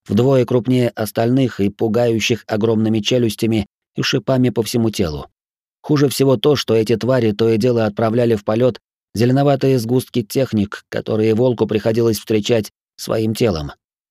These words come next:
Одного такого муравья-солдата с этого края я уничтожил,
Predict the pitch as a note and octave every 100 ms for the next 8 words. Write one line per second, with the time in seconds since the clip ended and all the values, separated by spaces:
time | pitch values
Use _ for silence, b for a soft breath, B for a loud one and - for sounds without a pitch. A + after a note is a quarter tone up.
0 | _ - E2 A#2 D#3+ D#3 D#3 D3 C#3 C3+
1 | B2 C#3 B2+ A#2+ A#2 C#3+ G2+ F#2 A2 G2+
2 | G2+ G#2 G#2 F#2 F2+ _ _ _ - C3
3 | C3 C3 - D#3 G#2+ E2+